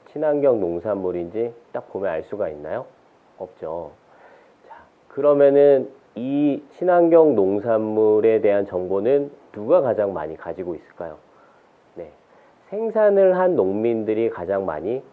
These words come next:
가지고 있는 것입니다. 자, 그러면은 소비자와 이 농민 생산자가 같이 결합해서 협동조합을 만든다. 그렇게 될 경우에 서로 간의 신뢰를 통해서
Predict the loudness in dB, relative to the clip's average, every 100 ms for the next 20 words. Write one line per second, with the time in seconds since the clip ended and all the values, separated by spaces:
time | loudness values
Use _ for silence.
0 | _ -12 -10 -4 -4 -4 -12 -16 -20 -20
1 | -20 -20 _ _ _ -20 _ _ -6 0
2 | 4 6 6 4 2 -4 -4 -2 -2 2
3 | 6 8 8 8 6 2 -2 0 0 2
4 | 2 2 0 -2 -2 -2 -2 -2 -2 -2
5 | -6 -16 -20 -20 _ _ -18 -18 -18 _
6 | -4 -4 -2 0 2 2 2 -2 2 2
7 | 2 -2 -16 _ _ _ -18 -18 -2 0
8 | 2 4 6 6 2 0 -6 -10 -12 -16
9 | _ _ _ _ _ _ _ _ _ _
10 | -10 -4 -2 0 -2 -2 -2 0 0 0
11 | 0 -2 -6 -20 -20 _ -8 0 2 4
12 | 4 6 6 4 2 -2 4 4 4 2
13 | -2 0 0 2 2 0